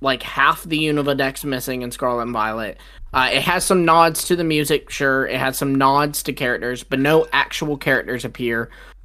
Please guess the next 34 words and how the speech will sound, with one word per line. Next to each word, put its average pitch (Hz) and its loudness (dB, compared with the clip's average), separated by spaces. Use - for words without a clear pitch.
Um, 120 4
no 139 4
actual 139 0
cities, 135 0
towns, 127 0
anything 127 -4
like 123 -6
that 123 0
appear. 113 -4
Um, 127 4
and 151 0
the, 160 4
the 147 2
big 156 0
thing 208 0
that 151 -2
makes 143 -4
me 156 -6
push 151 -4
back 135 0
about 123 -2
that, - -10
with 131 -4
that 113 -2
is 123 -8
that, 120 -2
um, 135 4
if 143 0
we 156 2
get 170 2
the 226 0
faithful 170 0
Unova 151 0
game 135 0